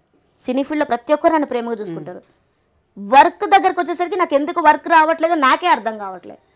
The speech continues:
Speaker 2: Hmm.
Speaker 1: ఇప్పుడు ఎవరన్నా అడుగుతున్నారు, "ఎందుకమ్మా నీకు వర్క్ రావట్లేదు?"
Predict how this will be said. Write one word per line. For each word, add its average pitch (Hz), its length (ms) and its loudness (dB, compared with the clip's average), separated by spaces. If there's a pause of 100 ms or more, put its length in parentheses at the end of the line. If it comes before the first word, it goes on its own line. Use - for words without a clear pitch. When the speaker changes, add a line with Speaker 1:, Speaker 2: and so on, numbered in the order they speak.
(300)
Speaker 2:
Hmm. 165 160 -18 (260)
Speaker 1:
ఇప్పుడు 277 180 0
ఎవరన్నా 294 240 2
అడుగుతున్నారు, 294 720 -2
"ఎందుకమ్మా 294 340 -4
నీకు 262 180 -10
వర్క్ 233 220 -8
రావట్లేదు?" 214 540 -10